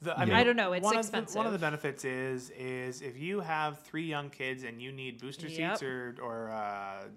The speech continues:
Speaker 1: child seats, um,
Speaker 2: They're gonna have
Speaker 1: they're
Speaker 2: them.
Speaker 1: gonna have 'em. And so, honestly, again, if you're, if you wanna get to the airport and you don't wanna take Magical
Speaker 3: Mm-hmm.
Speaker 1: Express or you wanna sleep in a little bit, um, 'cause sometimes Magical Express will get you there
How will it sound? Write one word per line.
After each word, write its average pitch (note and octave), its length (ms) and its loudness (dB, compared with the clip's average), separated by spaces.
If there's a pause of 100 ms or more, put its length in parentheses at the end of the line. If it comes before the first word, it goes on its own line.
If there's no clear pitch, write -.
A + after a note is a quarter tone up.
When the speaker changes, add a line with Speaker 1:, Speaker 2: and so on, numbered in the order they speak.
(180)
Speaker 1:
child C#3+ 300 2
seats, F3 320 -4 (580)
um, A#2 580 0
Speaker 2:
They're A2 180 2
gonna G#2 160 2
have G2+ 220 2
Speaker 1:
they're - 100 0
Speaker 2:
them. D3 100 4
Speaker 1:
gonna C#3 140 0
have A#2 180 -2
'em. - 60 -16 (160)
And C3+ 240 -2
so, C3+ 580 2
honestly, D3 460 0
again, C3 320 -2
if A#2+ 120 -8
you're, D#3 560 -2 (300)
if A2 140 -8
you D3 160 -2
wanna D#3+ 240 0
get C#3+ 200 -2
to C3+ 80 -8
the A#2+ 160 -6
airport E3 400 -4
and B2+ 80 -14
you B2 80 -6
don't C3+ 120 -4
wanna C3 160 -2
take B2 360 -6 (120)
Magical G#3 280 -4
Speaker 3:
Mm-hmm. A3 60 -4
Speaker 1:
Express F#3 320 0
or C3+ 140 -6
you A#2+ 120 -4
wanna A2 200 -8
sleep A2+ 280 -8
in D3+ 80 -4
a D#3 100 -4
little F3 180 -4
bit, F3 380 -6 (520)
um, B2 400 2
'cause A#2+ 140 -10
sometimes A#2 300 -12
Magical A#2+ 240 -8
Express A#2 360 -8
will A#2 60 -20
get A#2 140 -12
you A2+ 80 -8
there A2 320 -8